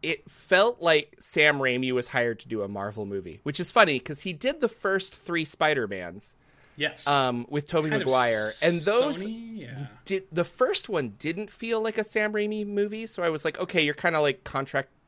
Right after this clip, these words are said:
Speaker 1: director for hire."
Speaker 2: Mm-hmm.
Speaker 1: The second one had, like, spooky elements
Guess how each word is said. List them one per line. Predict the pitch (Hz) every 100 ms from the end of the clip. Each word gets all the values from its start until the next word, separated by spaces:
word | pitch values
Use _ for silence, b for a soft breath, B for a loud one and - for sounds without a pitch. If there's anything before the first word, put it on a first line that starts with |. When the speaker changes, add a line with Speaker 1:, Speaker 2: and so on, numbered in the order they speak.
| 143
Speaker 1:
director | 151 143 139
for | 131
hire." | 120 131 120 110 120
Speaker 2:
Mm-hmm. | b b b b b
Speaker 1:
The | 156
second | 160 - 294 - 190
one | 165 151
had, | 160 147 139
like, | 127 117 - b b b b _ -
spooky | - - 214 170 139
elements | 156 165 117 107 98 - -